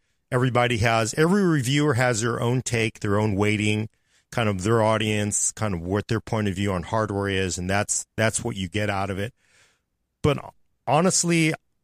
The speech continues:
you know, I think that I also was, uh, ran testing in the Core i seven thirteen seven hundred K. You know, honestly, the, it's a, the thirteen, the Core i seven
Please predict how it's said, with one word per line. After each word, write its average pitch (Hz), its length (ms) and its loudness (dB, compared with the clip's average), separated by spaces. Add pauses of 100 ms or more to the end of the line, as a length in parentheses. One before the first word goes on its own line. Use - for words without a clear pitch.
(640)
you 143 120 2
know, 123 320 2 (500)
I 123 220 2
think 151 260 -2
that 135 240 -2
I 123 140 2
also 135 420 2
was, 123 500 -4
uh, 113 180 -2
ran 123 280 0
testing 127 340 -2
in 120 80 0
the 113 80 -2
Core 131 220 0
i 117 100 2
seven 120 300 -2
thirteen 123 280 -2
seven 117 280 -2
hundred 95 120 -6
K. 127 360 0 (1300)
You 120 80 -2
know, 120 80 2
honestly, 139 480 0
the, 117 180 -4
it's 135 140 -2
a, 143 80 -4 (360)
the 139 160 0 (100)
thirteen, 208 500 0 (180)
the 143 300 0
Core 208 220 4
i 185 100 4
seven 175 480 0